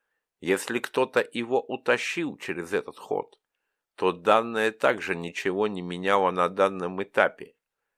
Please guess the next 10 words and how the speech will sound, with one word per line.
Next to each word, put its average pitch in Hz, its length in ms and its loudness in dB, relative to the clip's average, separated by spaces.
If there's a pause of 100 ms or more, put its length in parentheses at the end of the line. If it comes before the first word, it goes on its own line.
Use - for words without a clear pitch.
Ведь 92 280 -8
никто 123 440 0
ничего 101 520 0
не 92 160 -4
видел, 92 360 -6
никаких 95 540 -2
следов 95 560 2
обнаружено 92 720 -2
не 101 180 -2
было. 87 380 -4